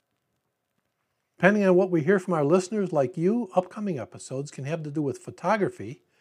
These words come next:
and how to use some of the incredible features of the iPhone's camera.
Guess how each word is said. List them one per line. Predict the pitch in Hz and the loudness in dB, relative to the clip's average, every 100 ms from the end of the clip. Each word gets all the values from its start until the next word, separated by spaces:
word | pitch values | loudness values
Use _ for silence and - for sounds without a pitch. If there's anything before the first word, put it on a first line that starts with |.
| _ _ _ - | _ _ _ 0
and | 170 196 202 _ _ _ | 2 2 0 _ _ _
how | - | 0
to | 220 | 2
use | 214 208 | 2 0
some | - 214 | -2 0
of | 185 | 2
the | 165 | 2
incredible | 143 - - - 226 156 127 | 0 -8 -6 0 2 0 -4
features | - 208 185 117 104 | -4 -6 -4 -8 -10
of | 101 | -10
the | 110 | -8
iPhone's | 123 131 - 117 98 98 | -6 -8 -10 -14 -14 -18
camera. | - 135 123 - | -18 -14 -12 -14